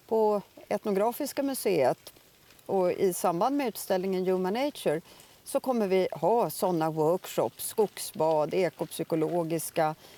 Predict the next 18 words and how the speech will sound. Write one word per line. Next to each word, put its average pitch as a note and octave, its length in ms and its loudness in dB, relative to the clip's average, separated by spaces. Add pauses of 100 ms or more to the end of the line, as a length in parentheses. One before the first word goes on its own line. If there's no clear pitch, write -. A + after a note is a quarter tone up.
(140)
metoder, D#3 880 2 (220)
naturvakenhet. D3+ 1600 0
Det A#3 100 -4
finns G3 240 -2
många D3+ 420 0 (260)
begrepp C#3+ 360 2
för E3 120 0
det D3 60 0
här. D3 200 0 (320)
Men C4+ 300 0 (160)
som D#4+ 260 0
handlar A3 240 2
just D#3 320 0
om F#3 160 -2
att D#3+ 160 -4
vara D3 440 2
i F3+ 80 -4
naturen C#3+ 640 -4